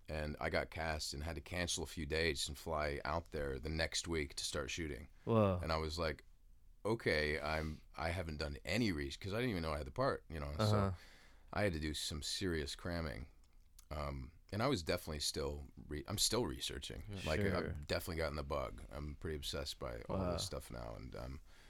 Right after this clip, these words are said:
Speaker 1: it's completely changed my opinion about this world and universe. Um,
Speaker 2: Before I forget, can you
Speaker 1: Yeah.
Speaker 2: suggest something, like, for people to,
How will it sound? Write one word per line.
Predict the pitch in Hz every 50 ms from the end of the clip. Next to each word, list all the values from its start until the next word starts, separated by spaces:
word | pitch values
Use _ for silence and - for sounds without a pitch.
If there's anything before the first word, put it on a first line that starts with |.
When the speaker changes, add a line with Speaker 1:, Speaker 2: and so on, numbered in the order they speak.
| - - - -
Speaker 1:
it's | - - -
completely | - - 85 78 - 80 71 62 71 69
changed | 65 - - 78 73 73 67 67 67 -
my | 67 65 67 67 69 71 - - -
opinion | - - - 78 73 71 71 67
about | 69 71 71 69 62 50 - - - - - - - - - - - - - - - -
this | - - - - - - - - - -
world | - 82 82 78 78 78 85 - 76 -
and | 71 80 78
universe. | 82 87 82 - 82 82 76 73 - - - - -
Um, | - 73 76 78 78 76 - - - - - - 160
Speaker 2:
Before | 143 147 120 147 151
I | 143
forget, | - 143 139 139 - -
can | - 123 120
you | 120 123
Speaker 1:
Yeah. |
Speaker 2:
suggest | - - 90 87 85 104 107 113 -
something, | - 127 127 - 135 135 139
like, | 135 113 92 -
for | - 104
people | - - - 113 117 120 120 123 123 120
to, | - - 107 95 85